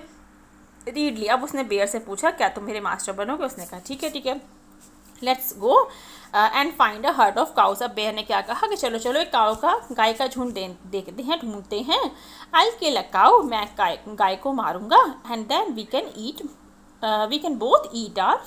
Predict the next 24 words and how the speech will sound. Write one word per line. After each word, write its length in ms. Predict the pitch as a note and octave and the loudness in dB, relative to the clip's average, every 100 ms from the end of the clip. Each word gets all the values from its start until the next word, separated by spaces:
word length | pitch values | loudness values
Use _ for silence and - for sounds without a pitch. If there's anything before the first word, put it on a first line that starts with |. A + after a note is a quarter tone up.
| - | -4
fill।" 260 | G#3+ A3 | -4 -4
ठीक 120 | - C4+ | -6 -4
है, 120 | A3+ - - - | -4 -6 -12 -8
तो 80 | A#3+ | -4
वो 100 | A#3 A3+ | 0 0
हम 180 | - A#3 | 0 -4
दोनों 220 | G#3+ B3 | -6 -8
खाएंगे 400 | - F3+ F#3+ F#4+ | -10 -10 -8 -2
और 180 | F4+ A3 | 0 0
अपना 200 | G3 D#4+ | 0 -6
पेट 340 | C4+ G3 - | -6 -8 -6
भर 120 | A3 | -4
लेंगे। 460 | C4+ D#4 C#4 C4 A3+ - - - - - | 0 0 0 -4 -6 -14 -20 -20 -20 -16
They 240 | G#3 A#3 G3+ | -6 -4 -2
walked 440 | G#3+ F#4+ B4 B4 - | 4 6 8 4 -2
on 220 | G#3+ G3+ G3+ | -2 -2 -4
and 260 | A#3 - | -8 -6
soon 300 | D#4+ D#4 D#4+ G4+ - - - | -4 -4 -4 -6 -12 -20 -6
saw 140 | - G#3 | -2 2
a 160 | F3 F#3+ | 2 6
herd 200 | C4+ E4 | 6 6
of 140 | C4 A3+ - | 2 -4 -2
cows, 360 | A#3 E3+ - F#4+ - - - | 2 2 0 -6 -10 -16 -10
but 180 | G3 F3+ | -6 -4